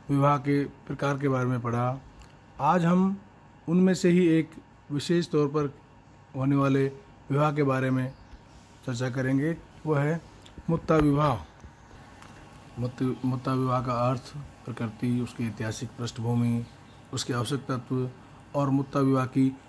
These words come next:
विधिक प्रासंगिकता क्या है, उसके बारे में आज हम चर्चा करेंगे। मुत्ता विवाह मुस्लिम विधि के अंतर्गत माने गए विवाहों में से एक प्रकार है। इसका अर्थ प्रकृति के बारे में बताएंगे कि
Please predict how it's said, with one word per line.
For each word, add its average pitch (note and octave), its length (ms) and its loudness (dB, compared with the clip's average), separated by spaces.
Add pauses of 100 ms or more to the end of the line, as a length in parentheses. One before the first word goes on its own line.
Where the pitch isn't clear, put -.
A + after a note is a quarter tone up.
(220)
विधिक E3+ 240 4 (100)
प्रासंगिकता C3+ 760 0 (220)
क्या D3 180 -2
है, C#3+ 380 -2 (300)
उसके D3 200 -2
बारे C3 300 2
में B2+ 80 0
आज B2 140 0
हम B2 120 0
चर्चा - 480 -4
करेंगे। B2+ 500 0 (2000)
मुत्ता F#3 240 0
विवाह F#3+ 200 2
मुस्लिम F#3 340 2
विधि F3 180 4
के F3+ 120 2
अंतर्गत D#3+ 520 4
माने C#3 300 2
गए D3 240 4 (540)
विवाहों D3+ 320 2
में D#3+ 100 4
से D#3+ 280 -4
एक D3+ 140 -2 (400)
प्रकार C#3 340 -2
है। C#3+ 260 0 (1500)
इसका - 200 -2
अर्थ D3+ 180 -2
प्रकृति C#3+ 280 -2
के C#3+ 80 4
बारे C#3 180 4
में C3+ 200 2
बताएंगे C#3 500 -2
कि D3 300 -2